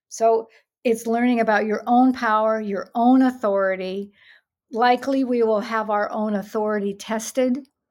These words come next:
because that's what that eight really is about. Learning,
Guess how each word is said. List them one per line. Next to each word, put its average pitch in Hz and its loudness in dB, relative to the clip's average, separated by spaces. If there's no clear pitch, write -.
because 202 -6
that's 208 -2
what 214 -4
that 196 -4
eight 202 -2
really 214 2
is 196 0
about. 190 -2
Learning, 233 2